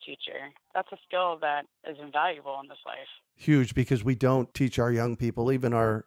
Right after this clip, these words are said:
Speaker 2: elders, we don't teach them life skills, which makes me crazy.
Speaker 1: Right? I think if you keep an open mind and an open heart, anything's possible. And that's what I've always told myself along this pathway. And that's what keeps me going.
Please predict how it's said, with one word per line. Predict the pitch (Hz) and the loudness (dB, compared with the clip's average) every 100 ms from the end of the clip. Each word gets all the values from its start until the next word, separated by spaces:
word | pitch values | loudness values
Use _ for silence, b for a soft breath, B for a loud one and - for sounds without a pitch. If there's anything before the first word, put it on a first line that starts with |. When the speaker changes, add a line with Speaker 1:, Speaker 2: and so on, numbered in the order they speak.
| - | 0
Speaker 2:
elders, | 127 147 127 101 92 | 4 4 4 0 -2
we | 113 | -2
don't | 107 110 - | 0 -2 -4
teach | - 123 - - | -2 -2 -2 -6
them | 110 98 | -6 -4
life | 110 117 | -2 -4
skills, | - 123 113 87 - - - | -4 -2 0 -2 -6 -12 0
which | 123 131 | 4 8
makes | 127 147 - | 10 8 8
me | 135 | 2
crazy. | 113 135 127 110 107 - - | 8 10 10 6 0 -4 -2
Speaker 1:
Right? | 262 262 277 330 359 - - | 0 2 0 -2 -6 -10 -2
I | 208 214 | -2 -2
think | 226 220 | -8 -8
if | 220 214 | -10 -12
you | 202 - | -14 -6
keep | 240 | -6
an | 226 | -4
open | 220 220 202 | -6 -6 -6
mind | 190 196 | -6 -6
and | 170 170 | -8 -6
an | |
open | 175 - | -8 -6
heart, | 175 190 196 - | -2 2 2 0
anything's | 196 208 180 180 - | -8 -10 -12 -14 -8
possible. | 160 160 _ 165 165 170 165 - | -6 -6 _ -10 -6 -8 -10 -8
And | 170 | -2
that's | 165 - | -2 -4
what | 180 | -2
I've | 180 180 170 _ - | 0 0 -4 _ -8
always | 185 190 | -8 -6
told | 196 190 | -6 -4
myself | 175 170 170 165 - | -6 -6 -4 -4 -4
along | 160 156 | -6 -6
this | 160 160 - | -8 -12 -8
pathway. | 156 - 147 160 160 - _ 156 | -8 -8 -8 -8 -8 -14 _ -10
And | |
that's | 170 - | -10 -8
what | 180 - | -12 -10
keeps | 151 - | -14 -12
me | 190 | -10
going. | 170 175 156 151 | -4 -4 -4 -10